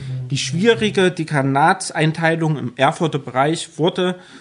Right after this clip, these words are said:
durch Bolte vereinfacht und Aufderbeck beauftragt, sie im Rahmen der praktischen Möglichkeiten, also nach eigenem, äh, Wissen und Gewissen, vorzunehmen. Die Jahresberichte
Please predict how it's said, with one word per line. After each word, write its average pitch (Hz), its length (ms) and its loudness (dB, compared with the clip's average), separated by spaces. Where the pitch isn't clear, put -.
durch 131 260 -2
Bolte 156 560 2
vereinfacht 180 880 -2
und 131 160 -6
Aufderbeck 160 760 0
beauftragt, 156 920 -4
sie - 200 -4
im 117 100 -2
Rahmen 135 320 4
der - 80 -2
praktischen 131 500 -2
Möglichkeiten, 156 600 -2
also 113 180 -4
nach 117 140 -4
eigenem, 117 460 -2
äh, 113 380 2
Wissen 131 220 2
und 107 140 0
Gewissen, 139 360 0
vorzunehmen. 131 560 0
Die 110 80 -8
Jahresberichte 185 1080 -2